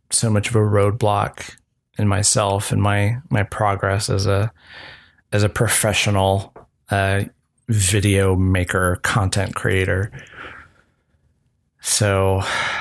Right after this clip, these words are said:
I don't know. I'm, you know, after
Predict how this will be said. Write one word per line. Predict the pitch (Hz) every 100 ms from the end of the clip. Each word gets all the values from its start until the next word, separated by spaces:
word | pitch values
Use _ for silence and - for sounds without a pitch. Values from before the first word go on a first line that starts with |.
| - - - _ _ _ _ _ _ _ _ _ _ - -
I | 123 117
don't | 92
know. | 87 87 98 101 - _
I'm, | 107 104 104 101 - _ _ _ _ _ _ _ _ _ _ _ _ _ _ _ _ _ _ _ _ - _ _ _ _ _ - -
you | 113
know, | 104 101
after | 101 - 107 98 98 -